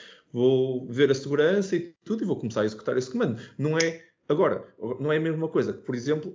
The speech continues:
o carro da frente travou e eu de um momento para o outro estou em modo controle de, de, de acidente e tenho que travar instantaneamente. Essa parte é A I. O resto também é A I, mas é um A I mais lento que pode estar noutra layer de computação.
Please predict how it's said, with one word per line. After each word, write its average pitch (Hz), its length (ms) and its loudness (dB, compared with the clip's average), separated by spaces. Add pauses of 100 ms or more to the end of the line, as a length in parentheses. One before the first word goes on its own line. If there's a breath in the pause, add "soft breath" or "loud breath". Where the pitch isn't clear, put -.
o 151 60 -6
carro 147 240 0
da 156 80 2
frente 156 540 -4
travou 147 420 4
e 190 40 6
eu 190 40 8
de 180 60 -2
um 180 40 -2
momento 185 200 -2
para 196 80 0
o - 20 4
outro 190 140 2
estou 190 120 2
em 190 80 6
modo 147 360 0
controle 147 460 -2
de, 131 220 0
de, 131 200 4
de 156 80 0
acidente 165 500 0
e 190 40 0
tenho 185 180 2
que - 100 -8
travar 180 400 2
instantaneamente. 170 720 -2 (480 loud breath)
Essa 156 260 0
parte - 440 -8 (200)
é 139 360 2
A 147 140 0
I. 117 120 -6 (180 loud breath)
O 226 120 -4
resto 98 400 -2
também 131 320 2
é 107 260 2
A 110 140 -4
I, 156 40 -6
mas 214 140 -4
é 131 60 0
um 104 100 -2
A 98 60 2
I 95 160 0
mais 95 200 -4
lento 98 280 -6
que - 60 -20
pode 101 160 -4
estar 107 140 -2 (540)
noutra 135 380 2
layer 120 360 4
de 117 60 -10
computação. 113 460 -8